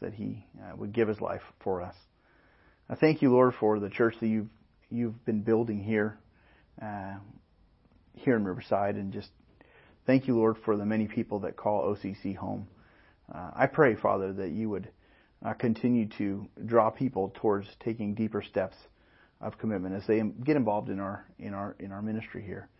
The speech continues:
And for those that are coming around and, and exploring what it looks like to, to walk with you and know you, I pray that they would continue to move closer to,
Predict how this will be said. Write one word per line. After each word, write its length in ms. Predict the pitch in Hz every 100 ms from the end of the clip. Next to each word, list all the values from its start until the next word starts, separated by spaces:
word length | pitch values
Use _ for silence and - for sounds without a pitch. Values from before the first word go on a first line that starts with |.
| _ _ _ _ -
And 300 | 110 104 120
for 120 | 120
those 280 | 120 123 123 110
that 140 | 98 - -
are 140 | 101
coming 300 | - 117 110
around 340 | 104 107 110
and, 220 | 107 95 -
and 140 | 95
exploring 500 | 95 - 123 113 107
what 120 | 110
it 60 | 71
looks 160 | 104
like 180 | 107 101
to, 140 | 95 - -
to 80 | 101
walk 240 | 101 -
with 100 | 98
you 100 | 104
and 100 | 95
know 120 | 101
you, 240 | 104 101 98 - _ _ _ -
I 20 |
pray 240 | 113 120 107
that 80 |
they 140 | 101 104
would 120 | 101
continue 380 | 104 - 123 113
to 60 |
move 280 | 110 110 113 - -
closer 440 | - 139 143 151 -
to, 300 | 120 113 113